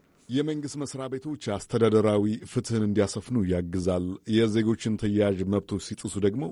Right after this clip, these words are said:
የሚጠየቁበት ፍርድ ቤት እንዲቋቋም ያደርጋል የተባለ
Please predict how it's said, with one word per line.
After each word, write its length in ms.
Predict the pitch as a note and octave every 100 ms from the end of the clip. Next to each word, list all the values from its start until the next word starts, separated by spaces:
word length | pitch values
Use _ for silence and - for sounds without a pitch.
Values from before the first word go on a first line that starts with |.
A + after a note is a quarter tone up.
| -
የሚጠየቁበት 1000 | A2+ C#3 C#3+ C3+ - C3 C3 C3 A#2+ A#2
ፍርድ 280 | - A#2+ G#2+
ቤት 220 | A2+ C3 - -
እንዲቋቋም 800 | A#2+ A2+ F#2+ - G2 - G#2 F2
ያደርጋል 640 | E2+ F2 F#2 F2+ F2 D#2+ D#2+
የተባለ 400 | E2 F#2+ F2